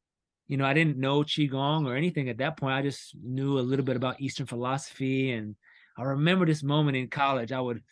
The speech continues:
I would study, um, you know, before practice, and I would often fall asleep in the library, <laughs> you know? So I'm reading about, you know, um, you know, these wisdom traditions of awakening, you know, Christ and Buddha and Krishna. I was like, "Whoa."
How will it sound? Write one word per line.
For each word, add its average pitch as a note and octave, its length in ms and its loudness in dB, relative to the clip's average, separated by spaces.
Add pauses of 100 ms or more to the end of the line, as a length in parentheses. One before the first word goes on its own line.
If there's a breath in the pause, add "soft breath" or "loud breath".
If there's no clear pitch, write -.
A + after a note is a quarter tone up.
(280 soft breath)
I C#3+ 80 0
would B2+ 180 -2
study, E3+ 600 6 (680 soft breath)
um, B2 520 -4 (220)
you D3 120 0
know, C3+ 100 2
before C3 280 0
practice, C3 460 -2
and A#2+ 80 -4
I B2 40 -2
would C#3 80 0
often C3 280 -2
fall B2+ 220 0
asleep A#2 360 -4
in G#2+ 60 -6
the G2+ 60 -6
library, G2+ 520 -6
<laughs> - 80 -10
you C3 60 -2
know? C#3 160 0
So D3+ 140 2
I'm C#3+ 140 2
reading E3 300 6
about, C#3+ 360 0 (440 soft breath)
you C3+ 160 -4
know, B2+ 320 -2
um, A2 800 -4 (100)
you D3 120 -2
know, B2 260 -2 (420)
these D3 220 2
wisdom G3+ 420 2
traditions C3 420 -2
of A2 80 -6
awakening, G#2 500 -6 (180)
you A#2 100 -12
know, A#2 160 -8
Christ D3 560 0
and A2+ 120 -8
Buddha D3+ 460 4
and A2 200 -10
Krishna. D3 420 -2
I A#2 40 -10
was B2+ 120 -12
like, C3 160 -12 (120)
"Whoa." F#3+ 320 -4